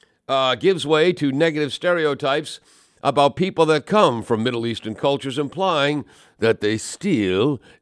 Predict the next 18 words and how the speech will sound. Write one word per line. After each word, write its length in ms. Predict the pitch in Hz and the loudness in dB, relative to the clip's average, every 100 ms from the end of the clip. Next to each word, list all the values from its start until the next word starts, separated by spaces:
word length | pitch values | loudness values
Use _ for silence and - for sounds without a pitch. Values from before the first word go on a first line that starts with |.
| - | -2
and 180 | 127 131 | 0 2
lie. 640 | 151 165 113 85 71 69 _ _ | 2 2 0 0 -4 -10 _ _
Everyone 420 | - 151 185 208 196 | -6 -2 -2 -2 -2
or 60 | |
just 260 | 143 156 - | -4 -6 -4
Alibaba? 720 | 151 156 135 160 165 107 69 _ _ _ | -2 -2 -2 0 0 -2 -8 _ _ _
Rapunzel's 680 | 143 170 196 233 185 127 - | -4 2 4 4 4 0 0
on 200 | 147 135 | -2 0
the 100 | 123 | 0
list 440 | 120 101 - - _ _ _ _ _ _ _ - | -2 -4 -8 -20 _ _ _ _ _ _ _ -4
of 140 | 135 | -2
offensive. 680 | 131 - 127 104 104 85 - _ _ _ _ - | -2 -2 -4 -2 -4 -6 -8 _ _ _ _ -8
Uh, 400 | 123 120 113 110 | -4 -2 -4 -4
yes, 480 | 143 185 156 - - _ _ | -2 -2 -2 -6 -14 _ _
yes, 260 | - 160 139 | -4 -4 -2
'cause 200 | 151 131 | -6 -6
she 180 | 135 131 | -4 -4
has 240 | 127 110 | -2 -4